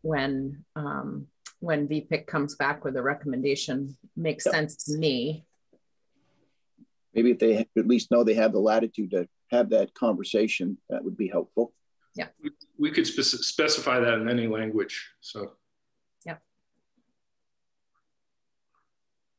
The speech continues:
Speaker 1: All right. I forget, was that the last of the,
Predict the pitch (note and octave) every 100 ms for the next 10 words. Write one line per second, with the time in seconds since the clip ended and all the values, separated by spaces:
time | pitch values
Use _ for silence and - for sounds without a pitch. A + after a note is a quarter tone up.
0 | _ _ _ _ - A#3 A#3+ B3 A#3 F3+
1 | - - - - - - - G#3 A3 A#3
2 | A3 G3+ - F#3+ G#3+ G#3 G#3 A3 G#3 A3
3 | G#3+ - A3 G#3 G#3 G3+ G3 F#3+